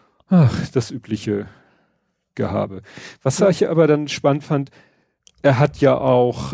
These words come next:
Speaker 1: äh, ja, Immunität oder, ja, doch, Immunität ist der richtige Begriff, ne? Putin hatte jetzt irgendwie ein Gesetz verabschiedet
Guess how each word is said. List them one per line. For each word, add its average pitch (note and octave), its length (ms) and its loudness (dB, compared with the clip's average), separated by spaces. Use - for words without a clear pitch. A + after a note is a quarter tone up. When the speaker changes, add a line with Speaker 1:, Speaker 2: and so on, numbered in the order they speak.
Speaker 1:
äh, A2+ 420 0
ja, A2 220 0
Immunität D3 920 -2
oder, A2+ 360 0
ja, A2 320 2
doch, D#3 200 -2
Immunität B2+ 600 -2
ist G#2+ 120 -8
der G#2+ 100 0
richtige G#2+ 340 -6
Begriff, G2 400 -16
ne? G3 180 -8
Putin F3+ 360 -4
hatte D#3+ 140 4
jetzt C#3+ 180 2
irgendwie D#3 300 -6
ein C#3+ 80 -8
Gesetz C#3 340 0
verabschiedet F#3 760 -4